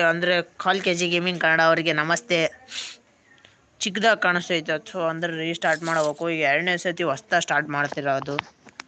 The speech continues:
ಚಿಕ್ಕದಾಗಿ ಯಾಕೆ ಕಾಣುತ್ತೆ ಗುರು? ಯಾಕೆ, ಯಾಕೆ ಈ ಥರ ಆಗುತ್ತೆ?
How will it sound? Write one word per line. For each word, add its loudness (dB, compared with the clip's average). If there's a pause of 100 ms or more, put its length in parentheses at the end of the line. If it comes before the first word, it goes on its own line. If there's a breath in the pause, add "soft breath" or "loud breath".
(460)
ಚಿಕ್ಕದಾಗಿ -8
ಯಾಕೆ -14
ಕಾಣುತ್ತೆ -6
ಗುರು? -8 (160)
ಯಾಕೆ, -4 (100)
ಯಾಕೆ -2
ಈ -10
ಥರ -2 (120)
ಆಗುತ್ತೆ? -8